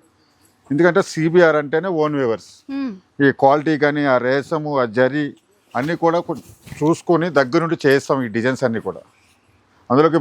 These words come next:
Speaker 1: బాబురావు గారు దగ్గర ఉంటారు, మెయిన్ డిజైన్స్ అంతా కూడా ఆయనే ఇస్తారు,
Speaker 2: మ్మ్.
Speaker 1: ప్లస్ క్వాలిటీ కూడా అలాగే చూస్తారు ఆయన. అందుకనే మనం every week,
Speaker 2: ఇది చూడండి అసలు. మ్మ్.
Speaker 1: every week ఇన్ని వేలల్లో చీరలు ఇస్తున్నాం మనం. ఇది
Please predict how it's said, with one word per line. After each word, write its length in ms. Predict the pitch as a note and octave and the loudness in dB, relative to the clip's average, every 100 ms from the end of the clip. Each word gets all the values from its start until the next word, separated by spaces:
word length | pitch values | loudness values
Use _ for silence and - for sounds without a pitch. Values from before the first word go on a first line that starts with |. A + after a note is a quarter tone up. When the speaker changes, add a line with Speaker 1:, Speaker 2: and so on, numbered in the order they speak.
| C3+ | 4
Speaker 1:
బాబురావు 340 | C#3 E3 E3 | 4 2 2
గారు 100 | E3 C3+ | 2 -2
దగ్గర 160 | C3+ D#3 | -2 -2
ఉంటారు, 220 | C#3+ G#2 F2 _ _ - | -2 -4 -6 _ _ -6
మెయిన్ 180 | B2 D3+ B2+ | -4 -2 0
డిజైన్స్ 300 | B2+ D#3+ E3+ | 0 0 -2
అంతా 140 | D3+ D#3 | -2 0
కూడా 120 | D#3 D#3+ | 2 2
ఆయనే 180 | C#3+ D3+ | 2 -2
ఇస్తారు, 320 | C#3+ D#3+ B2+ D#3 G3+ _ - | 0 0 -2 -4 -10 _ -10
Speaker 2:
మ్మ్. 140 | C#4 A3+ - | -8 -8 -2
Speaker 1:
ప్లస్ 180 | D#3 - | -2 0
క్వాలిటీ 240 | D3+ D#3+ F3 D#3+ | 2 2 0 0
కూడా 100 | E3 | 0
అలాగే 160 | D#3+ E3 | 0 -2
చూస్తారు 280 | D#3+ - C#3 G2+ | -8 -4 -4 -4
ఆయన. 100 | F#2 _ - - _ _ _ _ _ _ B2+ | -6 _ -20 -20 _ _ _ _ _ _ -4
అందుకనే 260 | C3 F3+ F3+ | 0 2 2
మనం 120 | E3+ D#3 C3+ | 0 0 0
every 320 | C#3 D3+ F#3+ G3 | 0 4 4 4
week, 140 | F3+ F3 | 2 -2
Speaker 2:
ఇది 80 | D#3+ D#3 | -2 -4
చూడండి 300 | B3 B3+ C4+ | -10 -14 -16
అసలు. 220 | C4+ C4+ C#4+ - B3 | -14 -14 -14 -14 -10
మ్మ్. 180 | B3 A#3+ G#3 C3+ | -8 -8 -2 2
Speaker 1:
every 340 | D3 D3+ F#3 G3+ | 2 0 2 2
week 160 | F#3+ F3+ E3+ D3 - _ | 2 0 -2 -4 -10 _
ఇన్ని 180 | D#3+ F3+ E3 | -2 2 4
వేలల్లో 340 | E3 F3+ F3+ F3+ | 6 4 2 2
చీరలు 200 | F3 D#3 C#3+ | 2 0 -2
ఇస్తున్నాం 240 | D#3+ C3 G#2+ | -2 -2 -2
మనం. 140 | G2+ - _ _ _ _ _ _ _ _ _ | -8 -16 _ _ _ _ _ _ _ _ _
ఇది 80 | C3+ | 2